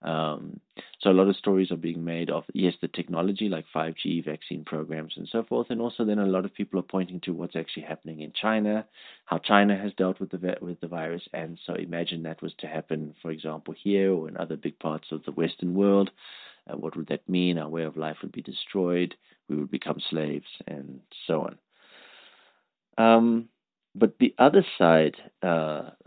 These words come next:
that things are, that people are afraid of is just the naturally predictable consequences of, um, what is actually happening at the moment, which is to say that, uh, we are in lockdown,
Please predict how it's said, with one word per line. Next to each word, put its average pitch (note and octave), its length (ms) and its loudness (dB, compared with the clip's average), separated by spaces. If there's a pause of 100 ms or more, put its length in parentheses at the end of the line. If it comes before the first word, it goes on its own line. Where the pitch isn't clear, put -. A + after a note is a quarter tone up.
(220)
that E2+ 140 -4 (140)
things F#2+ 240 -2
are, F2+ 100 0 (100)
that F2 160 -2
people F2+ 300 -4
are D#2+ 60 -2
afraid E2 300 -2
of E2 120 -2 (380)
is F#2+ 80 -8 (100)
just A2 180 0 (100)
the G#2 80 4
naturally G2+ 500 0
predictable F#2 680 -4
consequences F2 960 -4 (160)
of, F2 280 4 (420)
um, D2+ 640 -2
what F2 260 4
is E2+ 140 4
actually E2 880 0 (320)
happening - 580 0
at D2+ 100 -4
the E2 60 0
moment, E2 380 4
which F2 180 -4
is E2+ 160 -6
to E2 140 -16
say F2 260 4
that, E2 300 0
uh, E2 200 -2
we F2 200 2
are E2 160 2
in D#2+ 180 -2
lockdown, F#2+ 640 4